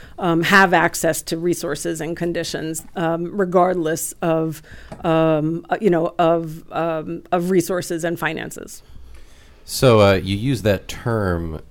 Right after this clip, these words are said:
Speaker 2: uh, a seat at the table,
Speaker 1: Mm-hmm.
Speaker 2: which is in the title of your talk, uh, which I'll read now, "A seat at the table, integrating the needs and challenges of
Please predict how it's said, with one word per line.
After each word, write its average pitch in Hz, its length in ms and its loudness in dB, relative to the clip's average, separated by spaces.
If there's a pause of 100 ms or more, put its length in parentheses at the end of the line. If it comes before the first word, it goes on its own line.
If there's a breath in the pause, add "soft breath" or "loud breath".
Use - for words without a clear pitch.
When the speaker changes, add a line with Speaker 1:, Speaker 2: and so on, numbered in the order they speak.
Speaker 2:
uh, 87 300 -4
a 98 60 -4
seat 131 260 -6
at 127 80 -8
the 95 80 -12
table, 98 460 -4
Speaker 1:
Mm-hmm. 170 240 2
Speaker 2:
which 90 200 0
is 90 160 -2
in 98 220 -4
the 85 80 -4
title 120 460 -2
of 78 100 -4
your 85 100 -6
talk, 90 600 -2 (100)
uh, 87 280 -2 (500 soft breath)
which 87 160 -6
I'll 90 100 4
read 107 240 -2
now, 85 300 -2
"A 92 80 -4
seat 156 200 -2
at 185 120 -2
the 135 80 -8
table, 101 440 -2
integrating 107 540 -2
the 92 80 -2
needs 107 500 -4
and 101 200 -6
challenges 95 640 -4
of 95 100 -6